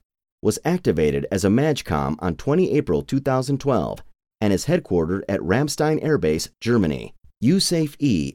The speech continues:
A F Africa is a combined organization that provides two separate combatant commands. U safe E is the Air Force service component to U S European Command, and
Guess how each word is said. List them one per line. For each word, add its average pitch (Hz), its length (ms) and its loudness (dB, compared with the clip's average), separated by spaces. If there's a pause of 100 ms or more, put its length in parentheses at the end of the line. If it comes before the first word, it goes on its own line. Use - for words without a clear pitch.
A 156 160 4
F 156 180 -2
Africa 98 640 -2
is 95 120 -2
a 98 60 0
combined 127 540 -2
organization 143 720 0
that 78 140 -4
provides 117 420 -2
two 180 220 -4
separate 160 400 -4
combatant 123 480 0
commands. 92 640 -2 (180)
U 180 220 4
safe 165 400 -2
E 90 340 0
is - 160 -4
the 110 180 0
Air 180 160 2
Force 185 300 0
service 160 340 -2
component 78 520 -4
to 95 100 -4
U 151 220 2
S 160 180 -4
European 147 440 0
Command, 64 540 -6 (240)
and 104 160 -2